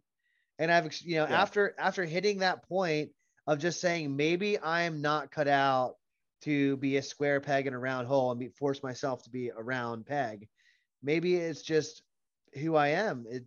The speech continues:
Speaker 1: to, to be my own boss or to be my own whatever." It, it, when, when you kind of just accept who you are, uh, then everyone else starts to accept who you are. But if you don't accept
Speaker 2: Yeah.
Speaker 1: who you are, they're not gonna,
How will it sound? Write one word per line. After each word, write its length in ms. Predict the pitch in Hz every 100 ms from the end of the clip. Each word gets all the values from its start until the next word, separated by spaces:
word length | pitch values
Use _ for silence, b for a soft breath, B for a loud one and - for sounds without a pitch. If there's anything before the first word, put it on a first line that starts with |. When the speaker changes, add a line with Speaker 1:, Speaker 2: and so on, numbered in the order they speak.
| -
Speaker 1:
to, 240 | 135 120 -
to 80 | 123
be 400 | 113 123 123 120
my 200 | 117 117
own 180 | 113 110
boss 420 | 104 104 98 104
or 60 | 110
to 80 | 104
be 160 | 117
my 220 | 117 110 110
own 360 | 107 104 101 98 _ _ _ _ _ -
whatever." 480 | 120 120 123 120
It, 280 | 110 131 110 -
it, 100 | 110
when, 260 | 104 160 165
when 200 | 165 170
you 160 | 160 151
kind 220 | 214 247
of 100 | 240
just 160 | 185
accept 640 | 147 135 - 147 165 - - _ _ _ _ _ _
who 80 | 185
you 240 | 180 170
are, 340 | 170 170 175 151
uh, 120 | 135 95 95 -
then 240 | 139 165 175
everyone 360 | 156 156 143
else 200 | 143 139
starts 240 | - 131 120
to 60 |
accept 360 | 120 - 117 -
who 60 |
you 180 | 107 95
are. 120 | 90 - _ _ _ _ _ _ _ _
But 100 | 156
if 100 | 151
you 120 | 156
don't 160 | 240 220
accept 260 | 165 240 -
Speaker 2:
Yeah. 40 |
Speaker 1:
who 60 | 143
you 140 | 131
are, 220 | 127 123
they're 160 | 127 170
not 200 | 214 202
gonna, 340 | 185 165 151